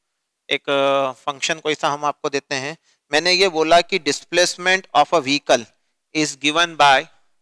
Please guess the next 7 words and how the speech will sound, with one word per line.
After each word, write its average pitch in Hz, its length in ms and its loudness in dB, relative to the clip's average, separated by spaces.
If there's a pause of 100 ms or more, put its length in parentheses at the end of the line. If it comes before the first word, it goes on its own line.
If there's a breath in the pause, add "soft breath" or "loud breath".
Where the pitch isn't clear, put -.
(580)
one 160 280 -2
by 175 200 4
three 170 360 -4 (920)
टी 160 160 -4
क्यू 160 320 -2 (1200)
प्लस 160 480 0 (2250)
टू 180 340 -2